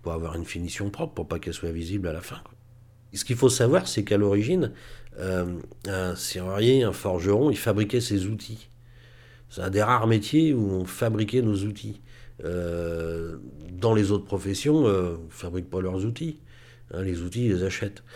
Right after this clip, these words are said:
Euh, nous, il y a certains outils à main qu'on continue à fabriquer, des, des petits trucs pour, pour, euh, assembler telle ou telle pièce.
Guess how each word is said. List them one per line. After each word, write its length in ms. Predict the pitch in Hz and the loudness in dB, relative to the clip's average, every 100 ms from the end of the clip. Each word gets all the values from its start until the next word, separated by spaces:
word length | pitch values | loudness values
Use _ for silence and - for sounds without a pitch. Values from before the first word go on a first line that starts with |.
| - - - 82 | -20 -20 -14 -6
Euh, 260 | 87 87 | -4 -2
nous, 160 | 92 123 | 2 4
il 60 | 131 | 4
y 60 | |
a 40 | 95 | 4
certains 380 | 110 98 110 | 0 0 0
outils 260 | 98 98 98 | 2 0 0
à 80 | 98 | 2
main 160 | 139 | 2
qu'on 160 | 160 104 | 0 -2
continue 460 | - 104 110 104 107 | -2 -4 -2 0 0
à 60 | |
fabriquer, 480 | 95 101 123 135 160 | -2 -2 -2 -2 -2
des, 160 | 104 92 | -2 -2
des 140 | 90 | -4
petits 280 | - - - | -8 -16 -14
trucs 340 | - 127 - | -6 -6 -6
pour, 280 | 104 92 85 - - - - - | -4 -2 -2 -6 -18 -20 -20 -16
pour, 260 | 92 90 90 | -6 -2 0
euh, 100 | 87 | 0
assembler 640 | 90 - 101 98 104 110 | -2 0 0 4 6 4
telle 220 | 107 104 98 | 4 2 2
ou 60 | |
telle 200 | 98 92 | 2 0
pièce. 460 | 92 139 175 - | 2 4 4 0